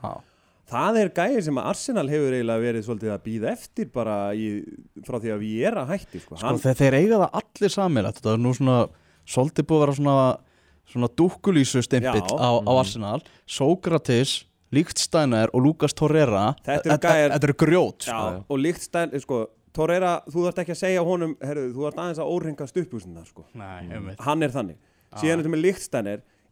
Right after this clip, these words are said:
Speaker 2: er hann ekki, hann er einn mesti fáviti í sögu fótboltans, sko. Hann, það er, hata hann allir, sko.
Speaker 1: <laughs>
Speaker 2: En ég
Speaker 1: Nema þeir sem halda með liðinu sem að spila
Speaker 2: Já,
Speaker 1: fyrir.
Speaker 2: ég, þú veist, ég, en ég veit ekkert út af hverju, ég held að hann sé bara, þú veist, mjög, ég meina, við hittum hann, manstu, í Færeyjum.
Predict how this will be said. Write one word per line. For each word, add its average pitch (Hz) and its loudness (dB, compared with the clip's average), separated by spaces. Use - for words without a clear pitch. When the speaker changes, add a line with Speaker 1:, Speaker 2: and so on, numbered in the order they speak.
Speaker 2:
er 180 2
hann 208 -4
ekki, 160 -4
hann 151 -4
er 139 -2
einn 117 -6
mesti 202 -8
fáviti 123 -4
í 135 -4
sögu 196 2
fótboltans, - 0
sko. - -20
Hann, 143 -2
það 139 -2
er, 123 0
hata 180 -2
hann 240 0
allir, - -10
sko. - -16
Speaker 1:
<laughs> 101 -12
Speaker 2:
En 127 -4
ég 147 2
Speaker 1:
Nema 135 0
þeir 135 2
sem 123 -4
halda 123 -2
með 113 -2
liðinu 110 -2
sem 104 -8
að 104 -8
spila 104 -4
Speaker 2:
Já, 127 2
Speaker 1:
fyrir. 139 -2
Speaker 2:
ég, - -10
þú 139 -2
veist, 147 -4
ég, 156 0
en 143 0
ég 151 2
veit 214 2
ekkert 147 -4
út 156 -6
af 143 -6
hverju, 202 0
ég 113 -2
held 113 -2
að 120 -4
hann - -
sé 123 -4
bara, 107 -2
þú 104 -4
veist, 98 -6
mjög, 110 -2
ég 113 -6
meina, 110 -4
við 131 0
hittum 143 -6
hann, 131 -2
manstu, 131 -4
í 123 -2
Færeyjum. 117 -4